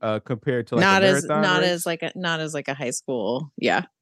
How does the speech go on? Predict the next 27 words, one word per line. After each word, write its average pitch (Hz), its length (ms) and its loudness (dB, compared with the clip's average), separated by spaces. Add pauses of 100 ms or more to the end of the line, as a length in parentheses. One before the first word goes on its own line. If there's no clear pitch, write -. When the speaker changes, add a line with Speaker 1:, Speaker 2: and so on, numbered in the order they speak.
(360)
Speaker 2:
Not 165 200 4
as 165 100 4
a 170 60 2
high 147 160 0
school 131 480 0
football 127 320 -2
athlete, 135 440 -2
which 139 160 -6
I 131 60 -2
never 80 280 -4
was, - 460 -6 (300)
but 196 300 0 (240)
I'm 170 80 6
trying 175 220 4
to 151 60 6
relate. 92 400 2 (580)
Speaker 1:
Yeah, 123 180 -6
I 127 100 -6
got 113 420 0
you. 107 80 -14 (440)
So 143 280 2
at 131 240 -2
Speaker 2:
<laughs> - 0 -
Speaker 1:
the - 220 -2
end 165 260 -2
of 110 140 0
it, 104 220 -4